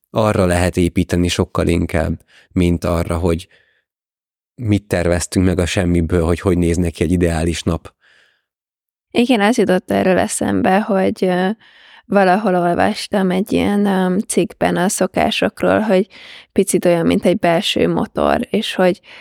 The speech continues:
Speaker 2: amerre már mentél, ame-, arra sokkal könnyebb lesz elindítani a viselkedést, mert az már ismerős, arra már van motivációd, abból már van tapasztalatod, kevésbé lesz ismeretlen,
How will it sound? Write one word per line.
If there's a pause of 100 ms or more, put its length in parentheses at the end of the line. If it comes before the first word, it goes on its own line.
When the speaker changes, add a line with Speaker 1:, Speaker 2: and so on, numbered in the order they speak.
(220)
Speaker 2:
amerre
már
mentél,
ame-,
arra
sokkal
könnyebb
lesz
elindítani
a
viselkedést, (360)
mert
az
már
ismerős,
arra
már
van
motivációd,
abból
már
van
tapasztalatod,
kevésbé
lesz
ismeretlen,